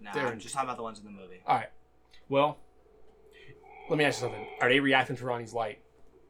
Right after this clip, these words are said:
Speaker 1: Roll me a D twenty.
Speaker 2: Seventeen.
Speaker 1: You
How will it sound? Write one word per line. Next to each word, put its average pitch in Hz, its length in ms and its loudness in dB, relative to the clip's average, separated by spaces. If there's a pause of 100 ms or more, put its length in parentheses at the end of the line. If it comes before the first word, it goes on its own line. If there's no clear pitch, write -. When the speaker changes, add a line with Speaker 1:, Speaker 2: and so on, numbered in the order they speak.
(640)
Speaker 1:
Roll 113 200 -8
me 107 160 -10
a 101 40 -14
D 104 160 -14
twenty. - 1900 2
Speaker 2:
Seventeen. 104 540 -8 (1080)
Speaker 1:
You 127 180 -12